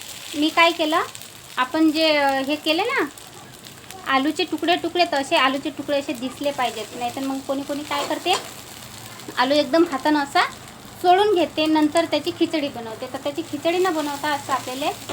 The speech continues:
आलू कापून घ्यायचा आहे. आता दोन मिनटं काहीतरी आपल्याला परतून घ्यायचं आहे. पाहू शकता तुम्ही, आपला साबुदाणा किती मस्त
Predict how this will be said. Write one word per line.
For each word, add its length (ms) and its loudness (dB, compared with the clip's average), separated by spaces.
आलू 200 0
कापून 340 4
घ्यायचा 340 -2
आहे. 100 -4
आता 160 -4
दोन 380 6
मिनटं 240 4
काहीतरी 420 4
आपल्याला 340 2
परतून 360 4
घ्यायचं 300 0
आहे. 80 -8
पाहू 140 4
शकता 280 -2
तुम्ही, 240 2
आपला 200 2
साबुदाणा 380 6
किती 200 0
मस्त 360 4